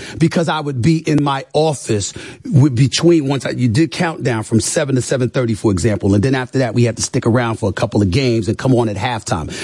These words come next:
Well, in between, when we're watching the games, I was writing my book. All right. Not just at home, but in the office.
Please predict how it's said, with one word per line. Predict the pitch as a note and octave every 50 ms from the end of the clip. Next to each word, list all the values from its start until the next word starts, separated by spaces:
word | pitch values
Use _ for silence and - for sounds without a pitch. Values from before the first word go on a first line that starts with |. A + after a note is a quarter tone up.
| - -
Well, | C3 D3+ - -
in | G3 G#3 G#3 F3+
between, | D#3+ E3+ E3+ - - - F3 F#3 F#3+ E3+ C#3 G#2 F2+ - - - - - - - -
when | - A#2+ D3+ D3+ D3+
we're | C#3 C#3+ C#3+
watching | C3 B2+ D#3+ E3 E3+ E3 - - E3 D3+
the | B2 C3
games, | G#2 D#3+ E3 D3+ C3 A#2 A2+ A2+ A2+ - - - - _
I | - D3+ D#3+
was | C#3 D3+ C3
writing | B2 A#2+ D3+ D3 D#3 C3+ C3 A#2+ G#2 F2+ E2+ F#2
my | - A2 G#2+
book. | F#2 F#2+ A#2+ - - - - - - - _ _ _ _ _ _ _ _ _ _ _ _ _ _ _ -
All | - D#3+
right. | F3 E3+ F3 C3 - -
Not | E3+ G3 G#3+
just | F3+ D#3+ F#3 C3+
at | F#3 D#3+
home, | D3 F3 E3 D3+ C#3 C3+ A2+ - -
but | F#3 F3 E3
in | F3 E3
the | D#3 D#3+
office. | E3+ E3 D#3+ - - - -